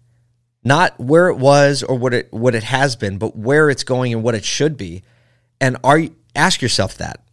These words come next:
and write down a few points. Like, "This is where I think it is from an inventory standpoint. This is where I think it is from a marketing standpoint, from a technology standpoint."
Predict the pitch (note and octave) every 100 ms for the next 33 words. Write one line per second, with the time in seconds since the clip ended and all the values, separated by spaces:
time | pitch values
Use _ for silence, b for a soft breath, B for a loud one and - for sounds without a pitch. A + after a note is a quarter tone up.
0 | _ _ _ _ _ _ - C#3+ C#3 G#3
1 | B3 B3 - G#3 - F#3 G2+ - A#2 G#2
2 | D3+ - A3 D3+ D#3 C#3 D#3 D3 C#3 C3+
3 | C3 A#2+ b b b - C3 B2 A#2+ b
4 | b - B2 C3+ C3 - A#2+ G2+ - G2+
5 | G#2 G2 C3+ D3+ D3 B2 C#3+ B2 B2 -
6 | A#2 G#2+ G#2 A2+ A#2 G#2+ G2+ G#2 G2 -
7 | F#2+ - G#2 G#2 A2 G#2 A2+ A2+ A#2 G#2
8 | G#2 - F2+ F2 F2 F2